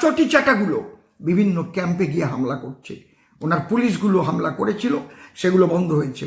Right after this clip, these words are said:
পুলিশগুলো দেখেছে যে আমাদের বিরুদ্ধে অ্যালিগেশন হলে আমাদের চাকরিটা চলে যাবে। এখন ওই চামচাগুলো দিয়ে গামছা পরিয়ে নেমেছে। এই সিএতে আবেদন করলেই তো এরা নাগরিকত্ব পাবে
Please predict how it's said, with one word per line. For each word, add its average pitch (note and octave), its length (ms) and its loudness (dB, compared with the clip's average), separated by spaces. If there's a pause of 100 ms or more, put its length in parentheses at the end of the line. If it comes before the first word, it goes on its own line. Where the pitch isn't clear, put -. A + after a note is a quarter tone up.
পুলিশগুলো E3+ 420 -2
দেখেছে G#3+ 360 2 (680)
যে E3 120 0
আমাদের G3+ 300 6
বিরুদ্ধে A3+ 360 4
অ্যালিগেশন G#3+ 540 2
হলে F3+ 160 -4 (300)
আমাদের E3+ 320 -6
চাকরিটা G#3 460 0
চলে A#2+ 240 -10
যাবে। G2+ 200 -16 (500)
এখন F3+ 160 0
ওই A3 180 4
চামচাগুলো A3 560 2
দিয়ে F#3+ 260 0 (440)
গামছা A#3 360 4
পরিয়ে G3+ 340 2
নেমেছে। D#3 420 -8 (960)
এই D3 60 -2
সিএতে D4 540 4 (720)
আবেদন A3 400 2
করলেই C#4+ 400 2
তো D#4 120 -6
এরা D#4 180 2
নাগরিকত্ব D#4+ 520 0
পাবে F3+ 280 -4